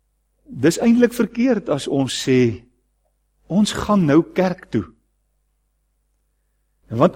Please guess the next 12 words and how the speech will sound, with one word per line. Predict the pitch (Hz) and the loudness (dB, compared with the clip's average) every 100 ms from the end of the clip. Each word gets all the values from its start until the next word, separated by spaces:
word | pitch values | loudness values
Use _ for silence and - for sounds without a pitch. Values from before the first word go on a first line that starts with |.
| - | 4
eintlik | 240 226 220 | 4 4 0
hier | 156 190 | 2 2
gebeur | 180 127 117 156 151 | 2 2 4 4 4
is, | 139 - | 0 -4
die | 117 156 - | -2 -2 0
kerk | 220 180 - - | 0 0 -4 -4
gaan | 151 139 | 0 2
nou | 143 | 2
in | 131 | 2
die | 127 104 | 0 0
wêreld | 107 117 113 - | 0 0 -2 -6
in, | - | -16